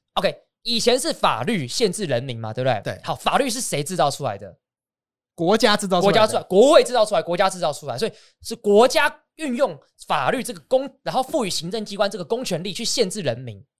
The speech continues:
Speaker 2: 对。
Speaker 1: 可是今天刚好是相反过来哦。
Speaker 2: 嗯。
Speaker 1: Twitter、脸书、I G是私人。
Speaker 2: 对。
Speaker 1: 对，它不是国家，它没有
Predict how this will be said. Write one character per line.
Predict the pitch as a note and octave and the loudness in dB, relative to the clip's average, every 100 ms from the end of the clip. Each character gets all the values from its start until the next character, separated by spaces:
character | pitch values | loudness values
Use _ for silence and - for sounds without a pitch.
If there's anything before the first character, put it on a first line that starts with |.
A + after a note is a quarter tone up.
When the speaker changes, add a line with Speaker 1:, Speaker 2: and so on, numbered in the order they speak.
| - | -8
Speaker 2:
对。 | G#2 - _ _ | -8 -8 _ _
Speaker 1:
可 | B3 | 2
是 | |
今 | D4+ D4+ | 2 -4
天 | E4 | -4
刚 | D#4+ | -2
好 | C#4 | -2
是 | F3 | -4
相 | A#3+ - C#4+ D4+ | -6 -4 -2 -2
反 | F#3+ B2+ | -2 -2
过 | G3 | 2
来 | E3 G#2+ | 2 2
哦。 | G#2+ G2+ - | -6 -8 -8
Speaker 2:
嗯。 | C#3 - _ _ | -8 -8 _ _
Speaker 1:
Twitter、 | - E4+ D#4+ A#3 | -2 2 4 4
脸 | F#3 | 2
书、 | D#3+ A#3+ | -2 -2
I | A3+ B3 | 0 -2
G | B3 | -4
是 | A#3 A#3+ C#3+ _ | -10 -10 -14 _
私 | _ - - C4+ C4 | _ -14 -2 0 4
人。 | B3 C3+ A2 C3+ _ | 2 2 -2 -20 _
Speaker 2:
对。 | - G2+ _ _ _ _ _ | -10 -10 _ _ _ _ _
Speaker 1:
对， | F#3+ D#3 - | 2 2 -2
它 | - | -2
不 | D4+ G#3+ | -2 -2
是 | A3+ E4+ | -4 -4
国 | - F#3+ C3+ | -4 -6 -6
家， | E3+ G3 D#3+ E3+ _ _ | -2 0 0 -2 _ _
它 | - | -2
没 | D4 | 2
有 | F4 | 4